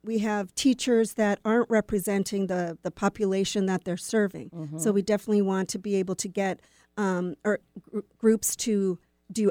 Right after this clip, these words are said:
Speaker 1: outreach to get people hired on that represent the people that they're serving.
Speaker 2: Mm-hmm.
Speaker 1: And the other thing that really, um, ticks me off that's been happening in the state of Washington is that, um, small businesses,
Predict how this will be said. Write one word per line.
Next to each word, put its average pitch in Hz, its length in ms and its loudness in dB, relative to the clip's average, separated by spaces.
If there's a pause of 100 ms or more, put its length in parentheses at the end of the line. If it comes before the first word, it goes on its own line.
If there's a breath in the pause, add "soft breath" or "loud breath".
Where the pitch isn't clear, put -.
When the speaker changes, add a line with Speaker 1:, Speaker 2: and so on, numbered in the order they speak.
Speaker 1:
outreach 208 760 0 (400)
to 202 140 -2
get 214 440 0
people 202 400 -4
hired 202 480 2
on 190 380 0
that 180 340 -4 (100)
represent 190 840 -6 (360)
the 196 120 0
people 196 300 -4
that 180 180 -6
they're 196 120 -8
serving. 196 560 -2 (280 loud breath)
Speaker 2:
Mm-hmm. 160 140 -6
Speaker 1:
And 208 280 2
the 220 120 -6
other 269 200 2
thing 233 180 2
that 214 140 4
really, 202 300 2 (200)
um, 185 220 -4
ticks - 300 -4
me 208 140 2
off 226 320 0
that's 190 180 -4
been 185 140 -4
happening 214 440 0
in 190 80 -2
the 185 80 -2
state 202 240 -4
of 190 60 -4
Washington 190 760 -6
is 196 200 -2
that, 190 380 -4 (400 soft breath)
um, 196 360 0 (880)
small 240 500 6
businesses, 202 840 0